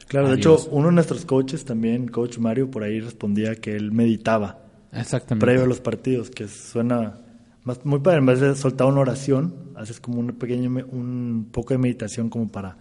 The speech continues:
Speaker 1: tranquilizar el corazón y el alma, ¿no? Eh, muy bien, pues, ¿alguna otra respuesta así que,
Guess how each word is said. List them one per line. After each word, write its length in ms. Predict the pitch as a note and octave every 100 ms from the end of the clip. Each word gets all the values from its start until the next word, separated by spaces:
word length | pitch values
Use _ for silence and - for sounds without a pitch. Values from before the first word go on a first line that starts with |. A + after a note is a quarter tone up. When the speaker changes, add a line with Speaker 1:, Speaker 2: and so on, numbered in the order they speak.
| _ _ -
Speaker 1:
tranquilizar 580 | A#2 G2+ G#2+ G#2 A2
el 220 | A2 A2 -
corazón 480 | G#2+ F#2 G#2+ G2+
y 40 | G#2
el 100 | F#2
alma, 260 | F#2 F2+
¿no? 180 | F#2 A2+ C3+ - - - - _ _ _ _ _ _ _ B2
Eh, 420 | B2 B2 B2 A#2+
muy 180 | C#3+ E3
bien, 300 | D3 F#3+ G3+
pues, 380 | C#3+ - - -
¿alguna 300 | C3+ C#3 D3
otra 180 | C#3+ D3
respuesta 380 | C3 - C3+ C#3
así 120 | C3+
que, 280 | A#2+ A#2